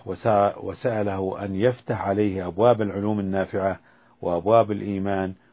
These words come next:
وأبواب الهداية وأبواب الرزق وأبواب الرحمة. قل إن الفضل بيد الله يؤتيه من يشاء والله واسع عليم.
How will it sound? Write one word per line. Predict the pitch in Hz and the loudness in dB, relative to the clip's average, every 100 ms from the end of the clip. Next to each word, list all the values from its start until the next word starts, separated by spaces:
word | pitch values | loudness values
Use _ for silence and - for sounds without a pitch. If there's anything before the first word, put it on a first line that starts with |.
| _ - | _ -8
وأبواب | 87 87 117 113 | -4 4 4 4
الهداية | 101 104 95 98 95 92 | 0 0 4 4 4 0
وأبواب | 85 80 82 113 110 | -2 -4 2 4 6
الرزق | 101 104 98 - - | 4 2 -2 -4 -10
وأبواب | 82 - 107 113 | -8 0 4 4
الرحمة. | 107 101 - 92 90 _ _ _ _ - | 2 0 -2 -6 -8 _ _ _ _ 2
قل | 170 175 | 4 4
إن | 160 143 | 2 2
الفضل | 131 120 131 120 101 | 0 2 4 4 4
بيد | 104 101 | 4 2
الله | 95 98 120 | 2 2 2
يؤتيه | 117 101 92 120 104 101 | 2 0 0 -2 -2 -2
من | 95 | 0
يشاء | 95 87 104 107 127 127 _ _ _ _ _ _ - | 0 -2 -2 0 -2 -4 _ _ _ _ _ _ -12
والله | 95 95 98 | -6 -2 0
واسع | 92 92 87 95 87 82 | 0 0 -2 -6 -8 -8
عليم. | 85 82 | -10 -12